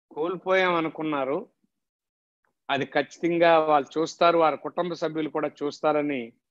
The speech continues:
నేను తెలియజేస్తూ, నేను ఎప్పుడు పంక్చువల్ గా ఉంటాను. Time ప్రకారం ఎంత time ఇస్తే అంతే మాట్లాడే మనస్తత్వం నాది ముప్పై ఏళ్ళ బట్టి.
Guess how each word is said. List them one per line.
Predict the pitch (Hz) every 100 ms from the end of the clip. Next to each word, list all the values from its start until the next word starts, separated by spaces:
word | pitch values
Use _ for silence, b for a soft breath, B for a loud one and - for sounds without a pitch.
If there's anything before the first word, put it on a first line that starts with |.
| _ -
నేను | 143 135
తెలియజేస్తూ, | - 139 151 151 143 -
నేను | 160 156 143
ఎప్పుడు | 135 170
పంక్చువల్ | 151 143 151 151 175 175
గా | 170
ఉంటాను. | 156 139 156 151 170 _ _ _ _ _ 131
Time | 143 170 165
ప్రకారం | 165 160 165 156
ఎంత | 139 135
time | 147 160 156
ఇస్తే | - 143
అంతే | 139 135 165
మాట్లాడే | 151 147 151 147 139
మనస్తత్వం | 135 139 - 147 151 143
నాది | 135 131
ముప్పై | 123 127 - 147
ఏళ్ళ | 139 139
బట్టి. | 139 - 156